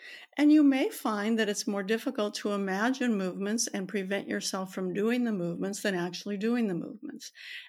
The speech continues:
And it is more demanding of your brain because you're asking your brain to imagine doing something and you're inhibiting it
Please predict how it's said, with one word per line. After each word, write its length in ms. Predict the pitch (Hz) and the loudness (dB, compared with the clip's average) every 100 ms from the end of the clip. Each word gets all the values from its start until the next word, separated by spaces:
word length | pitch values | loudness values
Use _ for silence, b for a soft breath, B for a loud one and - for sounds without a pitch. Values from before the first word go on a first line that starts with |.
| - | -6
And 300 | 269 269 269 B B _ _ _ | 0 2 2 B B _ _ _
it 220 | 254 - | 0 2
is 460 | 240 285 330 339 - _ _ _ _ _ _ _ | 2 4 4 0 -6 _ _ _ _ _ _ _
more 240 | 220 233 | 2 4
demanding 720 | 247 226 208 202 220 226 202 185 | 4 4 2 0 2 2 2 0
of 140 | 180 | 0
your 140 | 202 | -4
brain 580 | 180 190 196 196 147 - | -2 -2 0 0 0 -2
because 400 | 208 - 214 196 | -6 -4 -2 -2
you're 200 | 202 - | -2 -2
asking 500 | 214 220 233 - 247 | 0 0 0 0 0
your 160 | 247 247 | 2 0
brain 420 | 214 190 185 190 | -2 -2 -2 -2
to 160 | 202 202 | -2 -2
imagine 640 | 190 190 202 214 233 220 | -2 0 0 0 2 2
doing 340 | 220 240 233 | 4 4 2
something 540 | 202 190 175 180 196 202 B B B | 0 -4 -4 -4 -4 -6 B B B
and 160 | - 214 | -2 0
you're 140 | 202 | 2
inhibiting 640 | 196 202 226 233 254 240 180 | 0 2 2 4 4 2 2
it 160 | - | -2